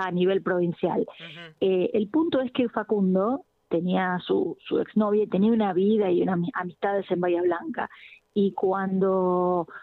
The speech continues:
Speaker 1: este, él se solía irse, se desenganch-, se desen-, se dejaba de comunicarse por algunos días con la familia, no con los amigos.
Speaker 2: Ujú.
Speaker 1: Pero ¿qué pasa? Ahí advierte, pasan unos días, entonces la madre, no,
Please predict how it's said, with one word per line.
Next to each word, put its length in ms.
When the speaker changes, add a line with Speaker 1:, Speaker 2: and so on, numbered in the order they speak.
Speaker 1:
este, 640
él 220
se 200
solía 380
irse, 500
se 80
desenganch-, 800
se 60
desen-, 840
se 220
dejaba 560
de 80
comunicarse 800
por 160
algunos 420
días 320
con 300
la 100
familia, 580
no 240
con 180
los 180
amigos. 440
Speaker 2:
Ujú. 220
Speaker 1:
Pero 160
¿qué 100
pasa? 400
Ahí 400
advierte, 560
pasan 340
unos 200
días, 220
entonces 300
la 120
madre, 320
no, 180